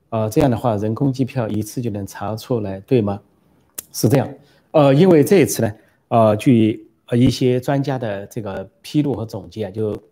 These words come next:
如果是作票的话，手段是多样性的，他把各种作票上的重叠在里面，不仅是机器有问题，而且呢，他还有这个，呃，比如死人投票，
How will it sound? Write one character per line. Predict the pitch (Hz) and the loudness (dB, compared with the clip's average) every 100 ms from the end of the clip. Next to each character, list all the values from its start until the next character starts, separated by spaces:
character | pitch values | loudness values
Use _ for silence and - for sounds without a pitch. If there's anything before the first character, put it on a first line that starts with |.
| _ _ | _ _
如 | 139 | -2
果 | 143 | -2
是 | 127 | -2
作 | 110 147 | 0 -2
票 | 147 143 | -2 -6
的 | |
话， | 101 92 | -8 -12
手 | - 85 | -10 -10
段 | 85 | -10
是 | - 101 | -14 -8
多 | 147 | -4
样 | 160 123 | -2 -4
性 | - 110 | -8 -10
的， | 85 _ _ | -10 _ _
他 | - | -4
把 | 117 | -2
各 | 113 240 | 4 2
种 | 123 | 2
作 | 98 | -4
票 | 107 | -4
上 | 104 98 | -6 -8
的 | |
重 | 92 - 104 | -12 -10 -6
叠 | 143 131 | -4 -4
在 | 92 110 | -4 -8
里 | 87 | -10
面， | - 95 _ _ _ | -12 -16 _ _ _
不 | 185 | 0
仅 | 131 90 | 0 -2
是 | - | -4
机 | - 196 | -4 -2
器 | 190 - | -2 -4
有 | 87 | -4
问 | 104 | -4
题， | 95 - - _ _ | -8 -12 -20 _ _
而 | 120 120 | -2 -2
且 | - | -2
呢， | 101 - | -8 -10
他 | - | -8
还 | 113 | -4
有 | 123 92 85 | -4 -6 -8
这 | - | -10
个， | 98 95 90 - _ _ _ | -8 -8 -10 -14 _ _ _
呃， | - 98 95 92 - _ _ _ _ _ _ - _ - | -8 -6 -6 -8 -12 _ _ _ _ _ _ -20 _ 2
比 | |
如 | 120 | 4
死 | 104 - | 4 0
人 | 104 | 0
投 | 120 110 | 0 -2
票， | 95 120 | -4 -4